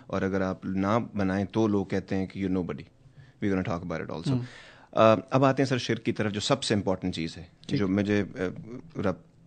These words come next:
Speaker 1: کے بارے میں جو تھوڑی بہت مجھے اب تک سمجھ آئی، اس میں میں نے دو تین چیزیں دیکھی۔ ایک تو یہ کہ شرک سے دور رہنا ہے ہم کو، دوسرا آپ کا جو، آ، اخلاق سے گری ہوئی حرکت نہیں کرنی ہم نے، اور تیسرا یہ کہ چیز کو حد کے اندر رکھنا ہے۔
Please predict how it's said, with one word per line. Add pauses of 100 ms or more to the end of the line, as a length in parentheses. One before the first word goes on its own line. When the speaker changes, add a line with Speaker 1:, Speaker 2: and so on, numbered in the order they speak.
Speaker 1:
کے
بارے
میں
جو
تھوڑی
بہت
مجھے
اب
تک
سمجھ
آئی،
اس
میں
میں
نے
دو
تین
چیزیں
دیکھی۔ (460)
ایک
تو
یہ
کہ
شرک
سے
دور
رہنا
ہے
ہم
کو، (200)
دوسرا
آپ
کا
جو، (240)
آ،
اخلاق
سے
گری
ہوئی
حرکت
نہیں
کرنی
ہم
نے، (320)
اور
تیسرا
یہ
کہ
چیز
کو
حد
کے
اندر
رکھنا
ہے۔